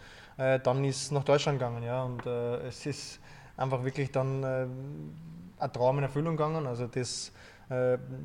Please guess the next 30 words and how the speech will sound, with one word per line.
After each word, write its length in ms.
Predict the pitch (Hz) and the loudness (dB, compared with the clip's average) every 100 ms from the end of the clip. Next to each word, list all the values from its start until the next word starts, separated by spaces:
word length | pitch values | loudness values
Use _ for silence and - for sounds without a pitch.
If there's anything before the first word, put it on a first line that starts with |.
| 147 - | -10 -6
das 140 | 123 | 0
ist 200 | 127 - | 0 0
in, 180 | 143 135 | -2 0
in, 580 | 135 135 131 135 139 135 | -2 -2 -2 -4 -4 -2
in 40 | |
einer 360 | 131 135 135 139 | 0 0 0 -2
der, 300 | 135 135 131 | 4 6 6
der 160 | 131 | 2
Top-Ligen 640 | - 139 139 139 143 147 139 | 0 0 2 0 2 2 2
und 120 | 135 | 2
da 80 | 127 | 4
war 140 | 131 | 4
Deutschland 440 | 127 131 127 139 | 6 2 2 -2
schon 120 | 135 139 | 4 4
immer, 280 | 143 135 | 4 2
was 140 | 127 135 | 2 0
man 300 | 131 127 127 | 4 4 4
über 160 | 127 | 2
D 140 | 123 135 | 4 4
S 120 | 127 | 6
F 140 | 127 | 2
verfolgt 480 | - 131 135 131 - | 2 -2 2 2 2
hat, 120 | 135 | 2
et 120 | 127 - | 2 0
cetera, 420 | 127 135 131 131 | 0 4 6 6
immer 260 | 131 131 | 4 2
so, 280 | 123 127 131 - - - | 2 4 4 2 -12 -10
war 260 | 120 127 127 | 2 6 6
einfach, 420 | 127 135 131 - | 6 4 2 2
äh, 280 | 147 147 143 | -2 0 0